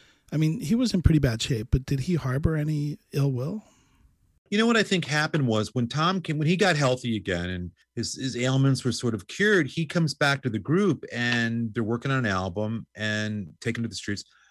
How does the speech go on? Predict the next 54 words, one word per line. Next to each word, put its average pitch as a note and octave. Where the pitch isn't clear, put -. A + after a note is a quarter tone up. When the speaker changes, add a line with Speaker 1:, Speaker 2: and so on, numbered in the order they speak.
Speaker 2:
And D3
they C#3+
toured, C#3
all C3+
of B2
them. F2
They G#2
did A2+
one C3+
tour. B2
And B2+
to C3
hear F#3
Pat A3
say F#2
it, F#2
Pat G3+
said, G2
"It C3+
was, F#3
like, E3+
the D3
greatest D3+
tour D3+
ever F3
because A#2+
it C3+
got B2
you B2+
everything. E3
It -
got A2+
you F#2
Tom, C#3
it F2+
got F2+
you E2+
Michael." G#2
It's C#3
sort G#3+
of A#3+
like G#3+
what C3+
they're B2
doing G#2
right F2
now. F2+
And D#3+
I D3+
think F#3
Tom E3
felt, A2+
he C3
s-, -